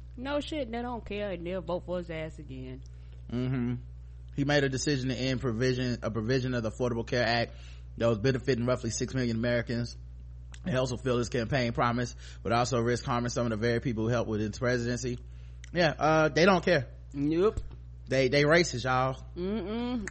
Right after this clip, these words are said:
Speaker 2: They
Speaker 1: Yeah.
Speaker 2: do. He promised that he was gonna do this. This is just him delivering on the promise of taking that black man's, uh, name off of their health care.
Speaker 1: Yup, and that's why when I see them stories, I be like, "Okay,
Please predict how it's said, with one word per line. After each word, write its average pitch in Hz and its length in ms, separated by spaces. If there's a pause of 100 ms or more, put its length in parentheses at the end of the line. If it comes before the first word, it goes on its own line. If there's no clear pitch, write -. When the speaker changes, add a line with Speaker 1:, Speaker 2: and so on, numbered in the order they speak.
Speaker 2:
They 139 120
Speaker 1:
Yeah. 156 40
Speaker 2:
do. 170 140
He 170 220
promised 190 420
that 160 160
he 175 80
was 156 160
gonna 143 180
do 160 160
this. 107 220
This 165 160
is 160 60
just 160 180
him 160 100
delivering 143 380
on 135 80
the 123 80
promise 147 420 (600)
of 123 100
taking 139 240
that 117 240
black 139 320
man's, 143 440
uh, 117 480
name 135 380
off 123 140
of 120 80
their 123 100
health 143 260
care. 101 280 (2000)
Speaker 1:
Yup, 147 360
and 131 200
that's 151 320
why 156 480 (680)
when 131 120
I 143 100
see 175 180
them 175 140
stories, 190 340
I 170 80
be 156 100
like, 131 200
"Okay, 214 600